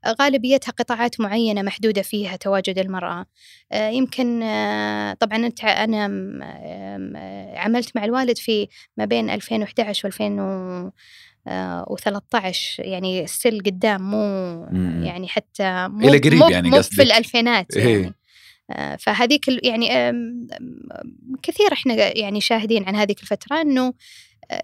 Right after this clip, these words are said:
Speaker 1: إذا تصير طبيب ولا معلمة ولا حتى قليل يشتغلون في القطاع المصرفي.
Speaker 2: مم.
Speaker 1: آه، الحمد-، و-، ويمكن كانت التغيير والانفلكشن في ألفين وخمسة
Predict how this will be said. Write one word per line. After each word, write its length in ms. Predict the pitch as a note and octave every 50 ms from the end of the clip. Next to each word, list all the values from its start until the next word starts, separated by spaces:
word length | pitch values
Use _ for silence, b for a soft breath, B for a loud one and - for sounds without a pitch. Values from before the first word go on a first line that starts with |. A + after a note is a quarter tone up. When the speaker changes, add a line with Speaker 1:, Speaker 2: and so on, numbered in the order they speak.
| -
Speaker 1:
إذا 180 | - C4+ B3+ B3
تصير 240 | - - - C4 A#3
طبيب 480 | - - G#3 G3 A3 G#3+ G#3+ A3 G3
ولا 180 | G3+ G3 G3+ G3
معلمة 680 | G3 G3 F#3+ G3 G#3 G#3 G3+ G3+ G3+ G3+ G#3 G#3 G3+ G3+
ولا 500 | F#3+ F#3 F#3+ F#3 F3+ F#3 F#3+ F#3+ - F#3+
حتى 260 | - - - - B3+
قليل 260 | G#3+ - A3+ B3+ A3+
يشتغلون 340 | A3+ - - A#3 G#3 G#3 G3+
في 100 | G3 -
القطاع 360 | G3+ - G#3 - G#3 F#3+ F3+
المصرفي. 600 | F3+ F#3+ F#3+ G3 F#3 - - - F3+ - - - - _ B B B
Speaker 2:
مم. 280 | E3 - - - - _ _ _ _ - -
Speaker 1:
آه، 200 | - D2+ D#2+ -
الحمد-، 340 | G#3+ - - F4 D#4 B3+
و-، 560 | A#3 B3 A#3+ C4 B3+ B3 B3 A#3+ A3+ - C4 -
ويمكن 340 | - C4 B3+ A#3 - C4
كانت 320 | B3 - C4+ C4 B3 A#3 -
التغيير 460 | A#3 - - A#3 A#3+ A#3+ B3+ B3+ A#3
والانفلكشن 580 | G#3 G#3 G#3 G#3 - - C4+ C4 - - - G#3+
في 160 | - G3+ F#3
ألفين 280 | F3+ - - G3 F#3+
وخمسة 460 | F3+ - - F#3+ F3+ - - - E3